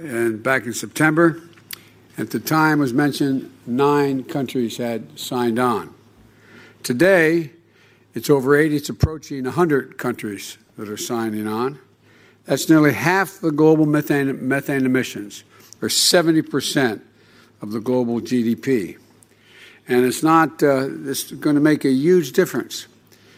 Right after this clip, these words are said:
And not just when it comes to fighting climate change, as Ursula pointed out, the physical health of individuals and a whole range of other things. It's gonna improve health, reduce asthma, respiratory-related emergencies. It's gonna improve the food supply as well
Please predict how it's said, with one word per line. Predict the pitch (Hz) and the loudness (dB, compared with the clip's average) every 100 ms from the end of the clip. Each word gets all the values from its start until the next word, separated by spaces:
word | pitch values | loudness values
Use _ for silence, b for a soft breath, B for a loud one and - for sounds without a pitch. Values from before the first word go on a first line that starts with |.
| b - | b -8
And | 123 | 0
not | 160 170 170 | 4 4 2
just | 156 151 143 | 2 2 2
when | - 135 | -2 -2
it | 117 | -2
comes | 143 135 | -2 -2
to | 117 | -2
fighting | 117 - 131 127 | -6 -2 0 0
climate | - 131 135 117 | 0 2 2 0
change, | - 123 123 110 | 0 0 0 0
as | 110 104 | -6 -6
Ursula | 117 - 110 | -6 -6 -10
pointed | - 123 113 | -6 -2 -2
out, | 110 113 120 - b b b b | -2 -4 -6 -10 b b b b
the | - 101 _ - 175 | -20 -20 _ -20 -18
physical | - 143 123 127 | -2 0 0 -2
health | 117 135 131 | 0 0 0
of | 117 | -2
individuals | 120 110 117 143 143 135 123 | -2 0 2 2 2 -2 -2
and | 120 | -4
a | 107 | -2
whole | 143 | 0
range | 127 131 131 117 | 2 2 0 -2
of | |
other | 120 120 110 | -2 0 -2
things. | 131 117 90 - - _ _ B B B B | 0 -2 -2 -12 -20 _ _ B B B B
It's | 131 - | -6 -2
gonna | 139 | 0
improve | 131 - 131 | 0 2 2
health, | 113 143 143 135 | 4 4 4 2
reduce | 123 113 135 131 | -2 0 0 2
asthma, | 131 131 120 131 | 2 0 -2 -2
respiratory-related | 117 135 127 117 - 131 127 127 127 | 0 0 0 -6 0 2 4 4 2
emergencies. | 120 123 131 120 135 | 2 0 0 -2 -4
It's | - | 0
gonna | 180 | 2
improve | 185 - - 214 | 2 0 4 4
the | 180 | 4
food | 151 208 208 | -2 0 0
supply | - - 120 107 | -2 -6 -4 -2
as | 98 | -4
well | 147 151 104 80 | 2 4 4 -2